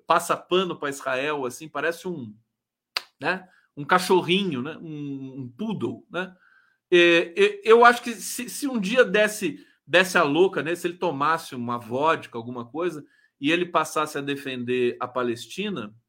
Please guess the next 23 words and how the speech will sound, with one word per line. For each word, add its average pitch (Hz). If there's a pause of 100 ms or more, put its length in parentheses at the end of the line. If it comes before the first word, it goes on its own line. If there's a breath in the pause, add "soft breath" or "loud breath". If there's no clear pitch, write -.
(920)
eu 175
acho 196
que -
ele 220
seria 226
demitido, 226
né? 190 (280)
Eu 190
acho 233
que 240
a 214
Globo 202
perde 214
anunciantes, 202
né? 180
Acho 170
que 160
deve 185
ter, 208
deve 190
ter 208
muitos 214
anunciantes 196